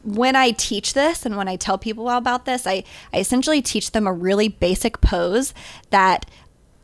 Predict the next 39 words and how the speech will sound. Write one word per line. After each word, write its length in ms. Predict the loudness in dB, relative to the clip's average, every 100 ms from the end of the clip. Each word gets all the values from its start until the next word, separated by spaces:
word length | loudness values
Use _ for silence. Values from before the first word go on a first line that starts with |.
| _ _ -8
that 340 | 0 2 2
incorporates 600 | 0 0 0 2 2 0
curving 440 | -2 0 2 2 2
almost 320 | 0 -2 -4
every 200 | -4 -2
single 240 | -4 -4
part 220 | -2 -2 -2
of 60 |
the 60 | -4
body 380 | -4 -2 -2 -2
so 160 | 0
that 80 | 0
you 100 | 0
can 180 | 0 -2
see 640 | -2 -4 -2 0 2 0 -2 -8 -20 -18 -6
what 380 | 2 2 4
the 80 | 0
bo-, 300 | 2 4 4 2
what 160 | 0
all 260 | 2 2 2
of 60 | 2
those 160 | -2
parts 320 | 0 -2 -2
of 80 | -4
the 80 | -4
body 260 | -2 -2 -2
look 400 | -2 -2 -2 -2
like 340 | 0 0 -4 -18 -20 -4
when 140 | 0
they're 140 | 4 4
all 200 | 4 2
bent 280 | 2 -2 -2
and 120 | -6 -4
curved. 460 | -4 -4 -6 -12 -18 -20 -6
So 200 | 2 4
I'm 160 | 6 4
gonna 160 | 2
teach 300 | 0 0 2
it 180 | 2 0